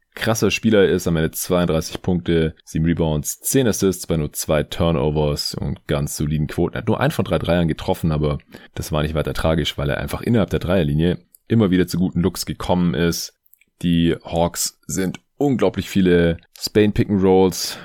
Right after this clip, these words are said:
gelaufen oder eben diese Double Drag Screens, wo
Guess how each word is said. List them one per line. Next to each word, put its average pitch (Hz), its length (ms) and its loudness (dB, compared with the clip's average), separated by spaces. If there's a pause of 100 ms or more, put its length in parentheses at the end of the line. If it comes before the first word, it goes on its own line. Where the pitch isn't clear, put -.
(140)
gelaufen 87 600 2
oder 78 220 0
eben 80 120 2
diese 80 240 0
Double 80 340 0
Drag 80 380 -2
Screens, 85 680 0
wo 78 300 0